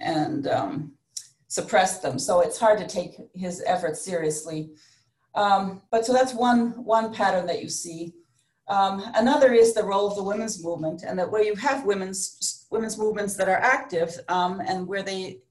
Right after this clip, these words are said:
you, you do see changes, um, and without women's movements, um, nothing much changes. Um, another point that I make is that, um, even though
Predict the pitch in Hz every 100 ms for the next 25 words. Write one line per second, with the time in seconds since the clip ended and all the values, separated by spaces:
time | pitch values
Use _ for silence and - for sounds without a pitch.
0 | _ - - - 214 214 254 - 180 185
1 | 302 240 - 147 - 156 151 - - _
2 | - 190 202 226 226 220 208 196 202 196
3 | 165 165 165 - - - 175 175 196 208
4 | 185 170 180 175 - 220 190 220 - -
5 | - - _ _ _ _ _ _ _ -
6 | 208 208 - 294 392 269 254 233 226 208
7 | - - - 214 220 233 226 - 208 196
8 | - 190 170 - - _ _ - 156 -
9 | - 269 302 269 233 220 214 -